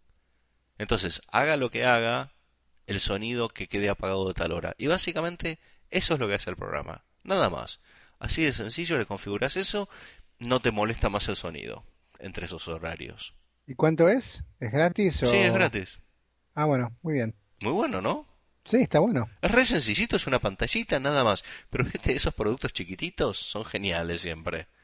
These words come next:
Speaker 1: Que resuelve una sola cosa y la hace bien. Sound Asleep. Está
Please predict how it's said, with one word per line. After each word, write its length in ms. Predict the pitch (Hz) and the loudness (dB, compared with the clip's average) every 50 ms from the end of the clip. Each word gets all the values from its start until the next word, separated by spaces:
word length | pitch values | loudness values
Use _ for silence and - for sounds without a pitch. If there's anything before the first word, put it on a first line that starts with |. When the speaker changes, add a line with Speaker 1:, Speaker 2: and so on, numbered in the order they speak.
| _ _ _ - | _ _ _ -8
Speaker 1:
Que 100 | - 107 | -2 0
resuelve 460 | 120 - - 160 160 165 160 - - _ | 0 2 2 2 2 2 2 0 -2 _
una 200 | - 180 190 180 | -2 0 0 2
sola 220 | - - - 131 123 | 2 4 4 4 4
cosa 320 | - 165 190 - 208 180 - | 4 2 2 2 2 2 0
y 100 | - 120 | 0 0
la 120 | 117 113 117 | 2 2 2
hace 200 | 120 - 110 95 | 2 0 0 0
bien. 380 | 85 78 73 64 69 67 - _ _ _ _ _ _ _ _ _ _ _ _ _ _ _ _ _ _ _ _ _ _ _ _ _ _ _ _ _ _ _ _ _ _ _ _ _ _ _ _ _ _ _ _ _ | -2 -4 -6 -10 -14 -18 -20 _ _ _ _ _ _ _ _ _ _ _ _ _ _ _ _ _ _ _ _ _ _ _ _ _ _ _ _ _ _ _ _ _ _ _ _ _ _ _ _ _ _ _ _ _
Sound 480 | _ - - - 139 143 151 160 165 151 - - - - | _ 0 4 6 6 6 4 2 -4 -8 -14 -20 -12 -8
Asleep. 580 | - 107 - - - - - - - - - - - _ _ _ _ _ _ _ _ _ _ _ _ _ _ _ _ _ | -6 -4 -4 -4 -4 -6 -10 -12 -14 -16 -18 -20 -20 _ _ _ _ _ _ _ _ _ _ _ _ _ _ _ _ _
Está 300 | _ - - 104 98 - | _ 2 2 4 4 2